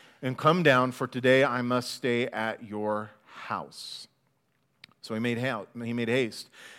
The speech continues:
He came down and he received him. He received Jesus joyfully. But when he saw, but when, but when they saw it, the crowds of people and even his <laughs> disciples maybe,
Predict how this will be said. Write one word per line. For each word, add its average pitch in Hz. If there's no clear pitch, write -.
He 123
came 135
down 127
and 123
he 123
received 170
him. 131
He 127
received 143
Jesus 120
joyfully. 107
But 165
when 170
he 160
saw, 220
but 156
when, 160
but 147
when 151
they 226
saw 120
it, -
the 135
crowds 143
of 127
people 127
and 123
even 127
his 110
<laughs> -
disciples 131
maybe, 113